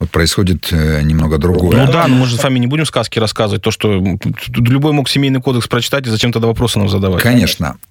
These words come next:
Speaker 1: Так вот, в связи с этим, что в нашем законодательстве вы бы поменяли в первую очередь?
Speaker 2: Не в первую, а, наверное, в единственную. А, у нас многие нормы закона не имеют, а,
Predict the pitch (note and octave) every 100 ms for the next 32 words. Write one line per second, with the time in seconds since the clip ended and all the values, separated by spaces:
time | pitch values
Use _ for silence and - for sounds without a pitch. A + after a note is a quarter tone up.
0 | _ - B2+ E3 - - - A#2+ C3+ C3
1 | - D3 B2 D#2 D2 C#2+ - - - -
2 | F3+ D#3 C3 A2+ - E2+ F#2+ G#2+ B2 E3
3 | C#3+ G#2+ - F#2+ F2+ E2 G#2 G#2 F#2 -
4 | _ - C3+ C#3 D2+ B1 - - - D#2
5 | D2+ D2 C2+ - C#2 - - A#2+ B2 B2+
6 | F3+ F#3 D3+ A2+ A2 A2 A2+ C#3 C#3+ A#2+
7 | G2+ A2 A#2 A#2 - G2+ F#2 F2+ G2+ -
8 | _ - - G#2+ - A#2 B2+ C#3+ C#3+ -
9 | A2 A#2 C3+ D3+ D3 A2+ A#2 B2 B2 C3+
10 | A2+ A#2+ C3+ A#2 A2 G#2+ A#2 A#2+ D#3 F3
11 | E3 A#2+ A2 A#2 A#2+ A#2+ B2+ D3 D3 C3
12 | - A2+ G#2+ G#2+